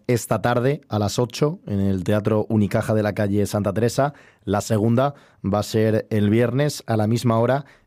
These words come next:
en el auditorio del Conservatorio Profesional. Para el próximo año ya tienen preparadas más, eh, representaciones, no sé si también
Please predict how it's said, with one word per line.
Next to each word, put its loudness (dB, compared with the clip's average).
en 0
el 0
auditorio 2
del 0
Conservatorio 0
Profesional. -2
Para 0
el 0
próximo 2
año 2
ya 2
tienen 0
preparadas 2
más, 0
eh, 0
representaciones, 0
no 0
sé 0
si 0
también 0